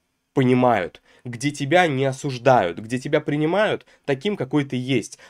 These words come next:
На группы можно приходить даже выпившим. Единственное ограничение, то, что придя выпившим, ты не сможешь высказываться, но ты можешь полноценно участвовать в группе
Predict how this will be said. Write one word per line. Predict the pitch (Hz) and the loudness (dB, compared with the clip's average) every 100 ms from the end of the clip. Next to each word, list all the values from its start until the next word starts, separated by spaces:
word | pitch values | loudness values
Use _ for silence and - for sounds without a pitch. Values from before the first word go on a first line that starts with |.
| - | -2
На | 123 | 0
группы | 123 160 226 - 123 | 0 -2 -2 -2 0
можно | 139 131 | 0 -2
приходить | 131 123 117 143 151 | -6 -4 -4 -6 -4
даже | 120 135 123 113 | 0 0 -2 -6
выпившим. | 110 170 101 - - - _ _ | -6 -6 -6 -10 -12 -14 _ _
Единственное | 120 135 139 127 117 117 110 101 | -6 -2 -2 -2 -2 0 0 0
ограничение, | - 107 110 113 - 196 180 | -2 -4 -4 -4 -2 -2 -2
то, | 107 | -6
что | 95 107 | -12 -12
придя | 107 104 101 | -12 -6 -6
выпившим, | 101 135 240 - 233 208 _ - | -6 -10 -10 -6 -6 -6 _ -6
ты | |
не | 170 | -4
сможешь | 160 175 147 | -2 0 0
высказываться, | 120 120 - 135 196 220 - | -2 -4 2 2 2 -6 0
но | 139 | 0
ты | 147 | 2
можешь | 156 160 151 135 - | 2 2 0 -4 0
полноценно | 156 143 151 185 165 139 - | 2 2 2 2 2 0 -4
участвовать | 143 - 135 135 - 98 92 - - - | -4 4 4 2 -6 -10 -10 -10 -16 -20
в | 110 | -14
группе | 110 110 104 220 247 | -6 -4 -4 -4 -4